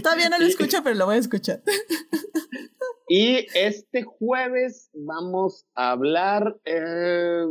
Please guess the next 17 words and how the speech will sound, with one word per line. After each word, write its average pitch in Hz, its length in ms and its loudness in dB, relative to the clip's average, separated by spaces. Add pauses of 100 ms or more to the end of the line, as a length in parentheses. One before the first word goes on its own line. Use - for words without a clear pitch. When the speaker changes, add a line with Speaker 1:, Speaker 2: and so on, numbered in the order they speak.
(580)
Speaker 2:
teníamos 233 400 0
programado 175 720 2
hablar 135 540 0
de 139 340 0
Free 143 180 0
Guy 135 520 2
y 113 360 0
The 107 120 0
Bad 113 340 -2
Batch, 180 360 -2
nada 135 180 0
más 139 180 0
que 123 140 0
ya 120 100 0
me 123 80 0
están 120 200 -2
diciendo 120 300 -2